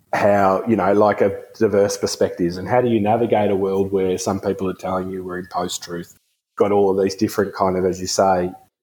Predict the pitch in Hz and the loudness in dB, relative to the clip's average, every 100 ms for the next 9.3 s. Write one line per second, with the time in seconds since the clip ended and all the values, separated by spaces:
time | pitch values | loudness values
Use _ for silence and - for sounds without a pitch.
0 | _ - 92 90 98 104 101 92 - - | _ -8 -6 0 2 4 4 0 -2 -14
1 | - 113 101 98 - - 107 98 98 92 | -2 2 4 2 -2 0 0 2 -2 -4
2 | - 95 - 92 92 92 90 - 98 92 | -6 -8 -4 -2 2 0 0 -4 -6 -4
3 | 92 - 98 - 95 92 95 95 92 95 | -8 -8 -12 -6 -6 -2 -2 0 0 -2
4 | 95 - _ _ _ 123 139 123 143 107 | -4 -8 _ _ _ -4 2 2 2 0
5 | - 131 110 101 - _ _ - 120 123 | -2 -2 -2 -4 -10 _ _ -4 -2 0
6 | 135 - - 113 - 160 135 127 107 113 | -2 -4 -4 -4 0 0 2 2 2 -2
7 | - 113 113 - 101 104 104 98 90 98 | 0 2 2 -2 -2 -2 -2 -2 -2 -4
8 | 110 107 98 95 90 92 - 101 120 - | -2 0 0 0 -4 -8 -8 -6 -6 -6
9 | 85 87 | -12 -10